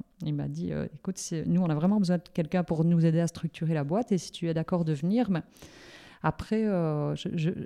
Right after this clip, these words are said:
en même temps, je t'aiderai à trouver un projet. » Euh, moi, je baigne beaucoup dans l'entrepreneuriat, donc je me suis dit, « Bon, bah, j'ai rien à perdre. » Moi, je, j'avais un bon feeling humain et, et effectivement, pendant deux ans, euh, j'ai travaillé avec eux pour, euh, aider à structurer la boîte.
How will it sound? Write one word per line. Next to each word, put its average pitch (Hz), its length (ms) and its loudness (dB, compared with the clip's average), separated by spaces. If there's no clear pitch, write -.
en 175 100 0
même 165 180 4
temps, 240 180 4
je - 100 -2
t'aiderai 175 400 4
à 220 80 2
trouver 185 320 0
un 185 120 2
projet. » 165 540 0
Euh, 170 140 2
moi, 156 140 2
je 151 80 2
baigne 160 180 2
beaucoup 160 220 0
dans 160 80 0
l'entrepreneuriat, 156 760 -2
donc 165 140 2
je 123 80 -2
me 127 60 -4
suis - 100 -12
dit, « 139 80 -4
Bon, 135 180 -6
bah, 139 160 -6
j'ai 131 120 -4
rien 143 180 2
à 131 80 -2
perdre. » 185 300 2
Moi, 165 100 4
je, 151 140 2
j'avais 165 180 6
un 156 80 6
bon 156 160 2
feeling 160 320 2
humain 151 460 2
et, 151 100 -2
et 151 240 -2
effectivement, 165 500 2
pendant 165 240 4
deux 156 300 4
ans, 190 240 0
euh, 156 160 2
j'ai 151 140 2
travaillé 160 500 0
avec 151 320 0
eux 294 120 0
pour, - 260 -6
euh, 156 180 -2
aider 156 200 -2
à 156 40 -2
structurer 160 400 -6
la 151 140 0
boîte. 185 320 -4